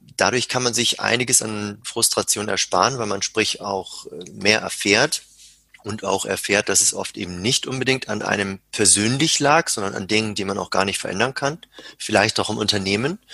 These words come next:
ja, dass sich da etwas verändert hat. Ähm, also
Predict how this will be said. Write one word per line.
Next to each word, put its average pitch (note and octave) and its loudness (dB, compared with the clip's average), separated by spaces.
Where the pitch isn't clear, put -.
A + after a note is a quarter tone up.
ja, G2+ 2
dass - 4
sich - 0
da - 4
etwas - 2
verändert A#2+ -2
hat. - -4
Ähm, G#2+ 0
also G#2+ 0